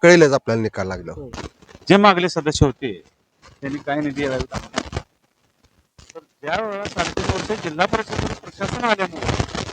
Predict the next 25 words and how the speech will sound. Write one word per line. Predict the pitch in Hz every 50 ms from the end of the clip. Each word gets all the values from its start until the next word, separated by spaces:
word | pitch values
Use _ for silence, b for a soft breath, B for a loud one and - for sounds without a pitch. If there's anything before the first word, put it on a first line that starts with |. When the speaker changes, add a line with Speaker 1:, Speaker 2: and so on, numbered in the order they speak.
| - - - - - - - - - -
Speaker 3:
कुठल्या | 160 - - 160 220 247
सदस्याला | - 226 220 226 220 208 - 196 180 156 131 113 - 101 - - - - - - - - - - - - - - -
तो | -
निधी | - - 165 165 175
आणता | 190 180 160 151 131 - 196 202
आला | 185 160 147 135
नाही, | 120 117
त्यामुळे | - - - - - - - - - - - - - _ _ - 156 - 202 202 196
एखाद्या | 185 170 - 196 196 208 208 214 202
अपवादाला | 185 - _ 170 185 190 190 196 202 208 208 208 202 - - - - -
आणला | 156 151 151 156 185
नाही | 196 202 214 220
म्हणणं | 214 196 175 175 185 202 190
हे | 151 120 - _ _ _ _ _ _ _ _ _ _ _ _ -
सुद्धा | _ _ _ 196 185 - - -
चुकीचं | - 190 180 151 131
आहे. | 131 139 160 - _ - - - -
की | 196 190 180
येळावीतले | 170 165 165 165 175 180 - _ 185 190 196 202 208 208 - - - - - - - - -
जे | 147 170
दोन्ही | 175 - - 175 175 175 180 202 247
उमेदवार | 240 220 175 160 147 123 113 - - _ _ _ _ _ _ _ _ _ _ _ _ - - _ _ _ _ _ _ - - -
उमेश | 120 131 139 -
पाटील | - 143 135 139 147
असतील | 147 139 - - 151 151 151 156